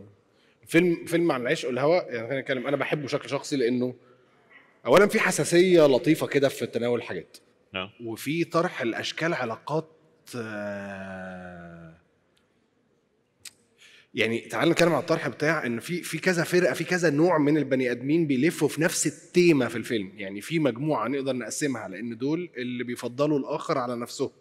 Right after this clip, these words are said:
Speaker 1: اللي هم الإخوات الكبار، اللي هم طارق وغادة. وفي الناس اللي بيحبوا نفسهم فوق الباقي، زي أحمد السقا وزي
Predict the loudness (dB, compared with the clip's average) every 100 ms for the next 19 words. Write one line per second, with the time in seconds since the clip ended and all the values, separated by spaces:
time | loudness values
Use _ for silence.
0 | _ _ _ -4 0 0 0 0 -2 -4
1 | -2 0 0 -2 -10 -6 0 2 0 -4
2 | -8 -6 0 0 0 -16 -20 _ -6 0
3 | 2 2 0 -2 0 0 -2 -2 -2 -2
4 | -2 0 0 2 2 2 -2 -12 -6 -4
5 | -2 -2 -2 4 4 4 -2 -10 -10 -10
6 | -8 -2 -2 0 -2 -2 -2 -4